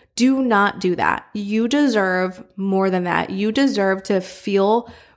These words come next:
really good about yourself and to feel like you can accomplish anything because you can. You just need proper dedication. You need the proper tools. Hello, you need to build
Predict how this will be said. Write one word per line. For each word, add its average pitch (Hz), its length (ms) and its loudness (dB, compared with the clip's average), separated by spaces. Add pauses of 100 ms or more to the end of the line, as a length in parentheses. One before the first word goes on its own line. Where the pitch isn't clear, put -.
(160)
really 262 280 0
good 214 180 0
about 247 240 0
yourself 294 680 0
and 202 200 -2
to 208 160 -2
feel 220 440 0
like 233 220 0
you 208 80 -4
can 208 140 -8
accomplish 190 520 -2
anything 190 500 -2
because 220 520 -2
you 240 100 -2
can. 196 520 -6 (320)
You 220 160 -2
just 208 420 -2
need 202 340 0 (240)
proper 196 360 -2
dedication. 202 680 0
You 175 60 -8
need 165 160 -12
the - 60 -10
proper 170 400 0
tools. 190 400 0 (600)
Hello, 240 440 2
you 240 80 0
need 196 180 -4
to 202 60 -4
build 117 360 0